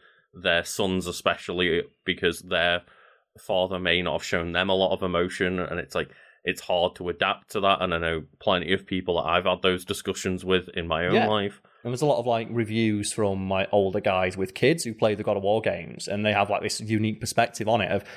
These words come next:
Speaker 2: they grew up with those original God of War games, like, "Oh, this is so badass, this is so cool. Kratos is such an awesome guy," and then seeing him just struggle.
Speaker 1: Mm-hmm.
Speaker 2: And, like, they see a bit of themselves in there. And that's, like, you know, why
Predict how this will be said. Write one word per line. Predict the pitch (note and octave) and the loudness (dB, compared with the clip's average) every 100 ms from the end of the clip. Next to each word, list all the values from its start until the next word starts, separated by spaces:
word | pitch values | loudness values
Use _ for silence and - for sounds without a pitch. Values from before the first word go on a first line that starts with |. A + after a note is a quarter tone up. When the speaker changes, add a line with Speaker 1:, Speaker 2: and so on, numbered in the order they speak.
| - | -12
Speaker 2:
they | A#2 C#3+ | 0 0
grew | B2+ C#3 | 2 0
up | |
with | C3 | 2
those | B2 A#2+ | 0 0
original | A2+ A2 | -2 0
God | A2 G#2 | 2 2
of | |
War | G#2 A2 | 2 0
games, | G2 G2 | -2 -2
like, | C3+ | 2
"Oh, | B2 | 2
this | A#2+ | 2
is | B2 | 0
so | - A2+ | 2 2
badass, | G#2+ A2 G#2 G#2+ - | 2 2 2 0 -2
this | G#2+ | -6
is | G#2+ - | -4 0
so | G#2 | 0
cool. | - A#2+ B2 G#3+ - - - - _ _ | 2 2 2 -2 -8 -20 -20 -20 _ _
Kratos | - C#3 C3 B2 | 2 4 4 0
is | A#2 | 0
such | C3 | 0
an | C3 | 0
awesome | B2+ A#2 - A#2 | 0 0 0 -4
guy," | A#2 A2 G2 | 0 2 2
and | G2 A2 | 0 -2
then | A2 | 0
seeing | - A#2+ A#2 A2+ | 0 2 0 0
him | G#2 G#2 | -2 -2
just | G#2 - | -4 -4
struggle. | - - - F#2 C#2+ - _ _ _ _ _ F#2+ | -4 0 2 2 0 -14 _ _ _ _ _ -6
Speaker 1:
Mm-hmm. | F#2 | -4
Speaker 2:
And, | E2+ G#2+ | -2 -2
like, | B2+ | 2
they | C3+ | 2
see | - C3+ | 2 0
a | |
bit | B2+ B2 | 0 0
of | A#2 | -2
themselves | A#2 A#2+ A2 A2+ | -2 0 0 0
in | C#3 | 0
there. | F#2+ - - _ _ _ _ _ _ - | -2 -6 -12 _ _ _ _ _ _ -4
And | |
that's, | A2 G#2+ | -2 2
like, | G#2 | 2
you | G#2 | 2
know, | F#2 G2 | -2 0
why | G2+ G2 | 0 0